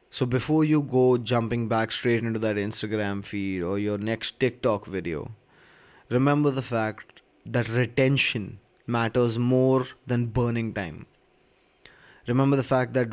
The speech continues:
you are trying to feed your brain information that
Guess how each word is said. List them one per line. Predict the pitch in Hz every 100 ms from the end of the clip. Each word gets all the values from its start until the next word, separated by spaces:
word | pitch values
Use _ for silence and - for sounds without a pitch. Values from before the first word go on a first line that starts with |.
| 110
you | 117 131 131 -
are | 120
trying | 117 123 127
to | 127
feed | - - 156 160 147
your | 135 127
brain | 120 127 123
information | 120 - 120 120 113 - 120 120
that | 113 113